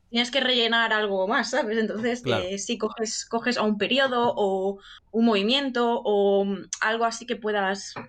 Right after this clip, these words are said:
Speaker 1: mm, pues meterle un poquito más de investigación. Pero vamos, que es un tra-, yo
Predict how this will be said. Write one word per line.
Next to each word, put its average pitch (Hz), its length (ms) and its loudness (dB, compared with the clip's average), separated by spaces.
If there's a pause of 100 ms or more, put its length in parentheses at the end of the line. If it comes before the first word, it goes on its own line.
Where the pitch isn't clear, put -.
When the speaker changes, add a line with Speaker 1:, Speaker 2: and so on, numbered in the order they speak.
(300)
Speaker 1:
mm, 175 500 -12 (260)
pues 170 100 -14
meterle 185 320 -6
un 190 80 -4
poquito 190 320 -8
más 190 220 -4
de 180 80 -6
investigación. 180 720 -4
Pero 185 180 2
vamos, 190 460 -2
que 190 460 4
es 214 120 0
un 233 60 6
tra-, 208 240 2
yo 226 160 2